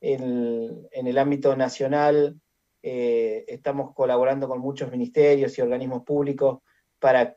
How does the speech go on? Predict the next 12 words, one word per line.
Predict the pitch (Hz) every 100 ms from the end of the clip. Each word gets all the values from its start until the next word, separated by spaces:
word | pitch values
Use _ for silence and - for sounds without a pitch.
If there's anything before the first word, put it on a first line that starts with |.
| _
la | 135 131
implementación | 127 123 120 120 120 - 143
de | 135
sus | 135 -
políticas | 131 135 131 127
y | 120
programas | 120 123 131 135 131
como, | 143 143 139 131 - _ _ _ -
eh, | 120 117 113 107 104 101 98 - _ -
con | 156 156 131 123
esta | 135 135 - 120
perspectiva. | 127 120 - 123 160 151 143 160